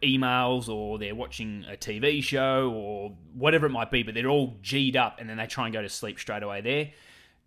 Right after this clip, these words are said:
find they can't get to sleep straight away, or if they do, they have a very poor sleep 'cause their mind's still racing. You got to unwind from the day. And again, that can be a flip to what you're doing in the morning, doing some sort of breathing technique, some yoga, some stretching, some meditation,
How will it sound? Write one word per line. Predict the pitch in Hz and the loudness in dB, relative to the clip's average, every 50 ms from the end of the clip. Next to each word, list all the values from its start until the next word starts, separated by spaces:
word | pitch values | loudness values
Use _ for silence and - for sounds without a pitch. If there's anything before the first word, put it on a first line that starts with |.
| _ _ | _ _
find | - - 143 135 127 | -2 0 2 2 2
they | 117 117 | 2 0
can't | - - 147 123 110 | 0 0 -2 0 0
get | 135 120 - | -2 -4 -4
to | - | -4
sleep | - - 120 107 107 - | -6 -4 -4 -6 -6 -8
straight | - - 110 104 104 | -6 -6 -6 -4 -4
away, | 104 107 107 104 | -4 -4 -4 -4
or | 107 107 | -4 -6
if | 104 - | -6 -6
they | 113 104 | -6 -6
do, | 104 104 - 135 131 127 | -6 -2 0 2 4 4
they | 117 104 | 2 2
have | 98 107 98 | -2 -2 -4
a | 101 98 | -6 -8
very | 110 110 101 98 | -6 -6 -6 -6
poor | - - - 131 117 113 | -4 -4 -2 -2 -2 -4
sleep | - - 123 117 107 - | -4 -6 -6 -6 -6 -8
'cause | 110 101 | -10 -8
their | 107 104 | -8 -6
mind's | 104 107 110 104 107 104 | -6 -4 -6 -6 -6 -6
still | - - 101 95 95 | -8 -8 -10 -10 -8
racing. | 98 101 107 104 - - 87 87 - - - - - _ | -6 -4 -4 -4 -6 -8 -12 -16 -20 -20 -20 -20 -20 _
You | - 101 98 - _ | -14 -14 -14 -8 _
got | - - - - _ - | -4 -4 -4 -6 _ -10
to | - 120 - - _ | -10 -10 -10 -10 _
unwind | 113 113 113 110 104 101 98 98 104 117 120 131 143 147 143 143 | -8 -6 -6 -6 -6 -8 -8 -6 -4 -4 -2 0 0 -2 -2 -4
from | - 151 147 143 | -6 -6 -4 -4
the | 143 | -2
day. | 135 147 156 165 175 185 190 - _ _ _ _ - _ | -2 0 0 0 0 -2 -6 -10 _ _ _ _ -20 _
And | - 101 | -16 -14
again, | 98 104 - - 180 135 | -12 -4 -4 -2 -2 -2
that | 120 104 - | -4 -4 -6
can | - 117 | -6 -8
be | 113 | -6
a | 110 | -8
flip | - - 170 180 180 - | -6 -6 -6 -6 -6 -6
to | - | -8
what | 127 113 - | -8 -8 -8
you're | - 113 | -10 -8
doing | 107 117 113 113 110 | -8 -8 -6 -6 -6
in | 110 107 | -6 -6
the | 113 | -4
morning, | 131 151 175 185 185 165 - _ _ _ _ | -4 -4 -4 -6 -8 -10 -14 _ _ _ _
doing | - 110 107 107 | -10 -8 -6 -6
some | 107 - 117 113 | -6 -6 -6 -6
sort | 113 - 127 117 | -6 -6 -6 -8
of | 110 | -8
breathing | - 110 113 117 110 117 113 | -8 -8 -6 -6 -6 -6 -8
technique, | - - 117 - - 113 113 120 - | -6 -6 -6 -6 -4 -6 -6 -6 -6
some | - 98 98 | -10 -8 -6
yoga, | 104 110 110 110 113 113 117 107 | -4 -2 -2 -2 -2 -4 -6 -8
some | - - 104 | -8 -10 -10
stretching, | 104 - - 127 110 107 - - 110 104 | -10 -8 -6 -6 -6 -6 -6 -8 -8 -8
some | - 104 101 | -8 -8 -6
meditation, | 104 104 98 - - - - 139 147 151 - - 190 190 190 | -6 -6 -6 -6 -8 -4 -2 -2 0 0 0 -2 -2 -2 -4